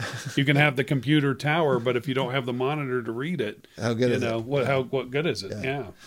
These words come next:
Speaker 2: So exactly. So they, so basically, they had the, uh, the, the,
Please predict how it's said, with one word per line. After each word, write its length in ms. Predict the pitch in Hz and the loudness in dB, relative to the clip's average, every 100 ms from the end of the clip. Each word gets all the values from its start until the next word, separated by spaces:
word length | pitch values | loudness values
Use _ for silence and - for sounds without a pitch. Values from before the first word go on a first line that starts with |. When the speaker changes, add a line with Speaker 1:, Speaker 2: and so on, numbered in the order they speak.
| - - - | -20 -20 -4
Speaker 2:
So 140 | 131 | 0
exactly. 420 | 117 113 123 117 | 2 2 0 0
So 220 | 107 135 127 | 2 4 4
they, 120 | 127 | 2
so 160 | - 120 | 0 2
basically, 460 | 139 - 147 131 | 2 2 0 0
they 120 | 117 | 0
had 380 | 110 143 139 131 | 0 2 4 4
the, 220 | 117 113 107 | 2 2 0
uh, 240 | 101 95 | 0 -2
the, 360 | 95 104 98 92 - - | -2 -2 -2 -6 -12 -12
the, 260 | - 95 | -4 -2